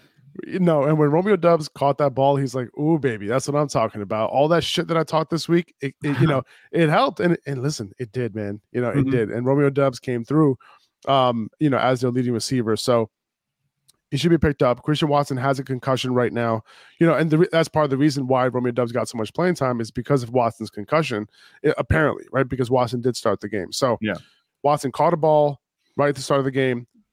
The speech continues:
Speaker 1: got concussed. Hopefully he'll be all right, uh, but he might miss this week, right? And if he misses
Speaker 2: Mm-hmm.
Speaker 1: this week, you can plug in Romeo Doubs, um, right into your lineup as, I would say, low-end wide receiver three.
Speaker 2: Yeah, that's where I'd put Romeo Doubs,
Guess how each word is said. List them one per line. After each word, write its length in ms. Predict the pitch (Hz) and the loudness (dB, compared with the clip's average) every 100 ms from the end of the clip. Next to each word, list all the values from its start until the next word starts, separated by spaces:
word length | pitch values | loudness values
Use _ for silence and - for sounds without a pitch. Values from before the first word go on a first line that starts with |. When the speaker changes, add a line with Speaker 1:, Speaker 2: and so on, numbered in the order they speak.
| _ | _
Speaker 1:
got 160 | 135 123 | -2 -2
concussed. 540 | - 107 104 101 - _ _ | -4 -6 -4 -4 -8 _ _
Hopefully 320 | 139 120 123 | -4 -2 -2
he'll 140 | 127 | -2
be 120 | 123 | 0
all 80 | 110 | 0
right, 200 | 104 104 - _ _ _ | 0 -2 -6 _ _ _
uh, 220 | - 110 | -2 -2
but 160 | 107 123 | 0 -4
he 100 | 123 | -2
might 200 | 139 123 | -2 -2
miss 160 | 131 - | -4 -6
this 180 | 101 - | -10 -10
week, 140 | - _ _ | -12 _ _
right? 160 | - 120 | -2 0
And 100 | 120 | 0
if 80 | 123 | -2
he 60 | |
misses 200 | 127 156 | 0 0
Speaker 2:
Mm-hmm. 80 | 160 | 0
Speaker 1:
this 120 | 156 | -2
week, 240 | 160 196 - | -2 -2 -4
you 60 | 131 | -8
can 120 | 131 | -6
plug 240 | - 131 123 | -2 -2 0
in 80 | |
Romeo 240 | 120 117 110 | -2 0 0
Doubs, 400 | 113 107 98 - _ _ _ | 2 0 -2 -14 _ _ _
um, 480 | - 113 107 101 95 _ _ _ _ _ _ _ _ _ _ | 0 2 2 -2 -8 _ _ _ _ _ _ _ _ _ _
right 140 | 120 | -2
into 180 | 117 120 | 0 0
your 40 | 117 | 2
lineup 300 | 135 131 - | 2 0 -2
as, 260 | 127 127 120 | -2 0 -2
I 80 | 156 | -2
would 140 | 247 | -4
say, 720 | - 277 277 269 254 247 226 196 | -2 -2 -2 -4 -4 -6 -4 -2
low-end 340 | 170 175 165 | 2 2 2
wide 120 | 143 | 2
receiver 320 | 127 113 113 | 0 -4 -8
three. 240 | 101 - 69 _ _ _ _ _ _ _ _ _ - _ | -8 -10 -12 _ _ _ _ _ _ _ _ _ -20 _
Speaker 2:
Yeah, 260 | 165 170 165 | 2 2 2
that's 220 | 180 175 | 0 2
where 160 | 196 | 2
I'd 160 | 170 143 | 2 2
put 160 | 160 143 | 0 2
Romeo 300 | 139 135 131 | 2 2 2
Doubs, 260 | 135 123 | 0 0